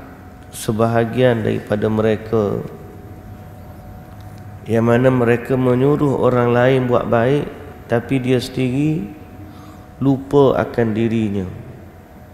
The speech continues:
Lupa di sini maknanya dia suruh orang je buat, tapi dia tak buat.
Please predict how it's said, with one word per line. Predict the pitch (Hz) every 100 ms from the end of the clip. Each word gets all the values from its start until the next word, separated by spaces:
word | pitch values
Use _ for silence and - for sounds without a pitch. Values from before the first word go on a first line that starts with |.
| - - - - - - - - 113
Lupa | 123 117 139 127
di | 127
sini | - 139 143
maknanya | 131 92 135 135 151 156
dia | 139 131
suruh | 127 135 139
orang | 131 135 143 131 123
je | 120
buat, | 120 139 -
tapi | 123 120 131
dia | 123 -
tak | -
buat. | - 98